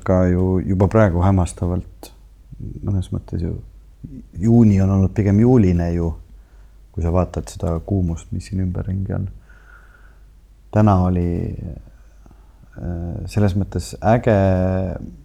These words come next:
ilmastikuolude vaheldumine, et, äh, öösel ärkasin selle suure mürina ja vihma peale üles. Siis hommikul, kui ma kodust välja läksin, oli selline kuusteist kraadi ja niisugune jahe ja niiske.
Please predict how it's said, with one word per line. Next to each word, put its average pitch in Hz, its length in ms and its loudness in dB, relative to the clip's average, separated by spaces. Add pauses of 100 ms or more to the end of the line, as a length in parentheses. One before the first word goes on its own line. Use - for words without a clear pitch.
(600)
ilmastikuolude 120 1200 4
vaheldumine, 98 680 4 (1080)
et, - 300 -6
äh, 95 300 2
öösel 95 640 4 (560)
ärkasin 92 540 0
selle 92 200 2
suure 104 220 4
mürina 104 460 6 (160)
ja 92 200 2
vihma 120 340 2
peale 90 440 0
üles. 92 380 -2 (840)
Siis - 100 -8
hommikul, 101 420 2
kui 92 80 -2
ma 92 100 0
kodust 101 320 -2
välja 98 180 2
läksin, 95 340 -2
oli 92 120 0
selline 90 260 -2
kuusteist - 420 -4
kraadi 85 520 2
ja 82 420 0
niisugune - 680 -4
jahe 101 260 2
ja 82 60 2
niiske. 98 460 0